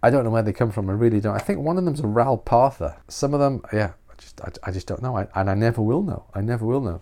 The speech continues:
And also in this box, there are some, there are some, uh,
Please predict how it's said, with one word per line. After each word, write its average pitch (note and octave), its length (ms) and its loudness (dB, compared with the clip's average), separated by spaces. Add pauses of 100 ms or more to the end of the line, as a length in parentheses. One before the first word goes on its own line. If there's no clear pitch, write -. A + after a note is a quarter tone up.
And A2 100 0
also D#3 400 4
in B2+ 120 2
this A2 120 0
box, - 440 0
there G#2+ 260 0
are A#2 120 4
some, A2 260 -4
there A#2 200 6
are C#3 140 10
some, B2+ 320 2
uh, A#2+ 180 6